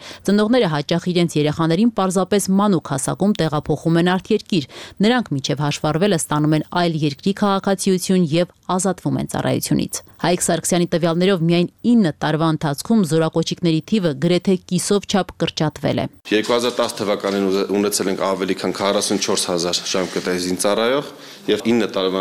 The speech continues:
Speaker 2: ընթացքում այդ թիվը պակասել է քառասուն չորս տոկոսով։ Այսինքն, ը, քառասուն չորս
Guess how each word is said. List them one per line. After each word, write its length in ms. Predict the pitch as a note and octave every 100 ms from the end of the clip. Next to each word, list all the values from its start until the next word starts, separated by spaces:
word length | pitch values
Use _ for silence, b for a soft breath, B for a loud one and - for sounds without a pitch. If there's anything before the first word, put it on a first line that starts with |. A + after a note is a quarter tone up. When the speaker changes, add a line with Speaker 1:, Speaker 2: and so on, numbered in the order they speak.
| F#2+
Speaker 2:
ընթացքում 480 | G2+ F#2 - C3+ C#3 B B -
այդ 220 | G#2 G2+
թիվը 220 | - F#2+ F#2+
պակասել 420 | F#2+ F#2 G2 - A2+
է 60 | A2+
քառասուն 400 | F#2 F2+ - F#2
չորս 200 | G#2+ F#2+ F2+
տոկոսով։ 460 | E2+ - - - A2+ A#2+ B B - F#2
Այսինքն, 440 | G2 G#2+ G2 G2+ F#2+ - G2
ը, 60 | F#2+ F#2
քառասուն 380 | A2 G#2 G#2 G#2
չորս 160 | A2